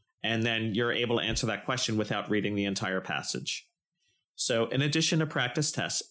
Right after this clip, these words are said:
it is important for students to read academic texts in other areas. So I assign students readings from National Geographic and other familiar websites. They have to write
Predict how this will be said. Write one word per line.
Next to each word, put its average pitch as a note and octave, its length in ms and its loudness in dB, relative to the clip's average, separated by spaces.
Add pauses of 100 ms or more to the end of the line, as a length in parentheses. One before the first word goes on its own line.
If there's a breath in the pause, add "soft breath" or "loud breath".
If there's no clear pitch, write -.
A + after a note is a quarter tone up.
it B2 160 0
is B2 200 2
important C#3 420 2
for C#3+ 80 2
students B2+ 380 -2
to B2+ 100 0
read A2+ 280 0
academic A#2 580 -2
texts - 440 -2
in A2 140 -2
other G2 260 0
areas. F2 580 -4 (560)
So A2 380 2
I A2+ 200 0
assign A#2+ 380 0
students G#2+ 440 -2
readings G#2 280 0
from G#2 140 0
National G2+ 360 0
Geographic A#2 760 -2
and G#2 100 -2
other F#2+ 220 0
familiar G#2 420 2
websites. F2 760 -2 (680)
They A2+ 260 2
have A2+ 240 0
to A#2+ 140 0
write G2+ 380 2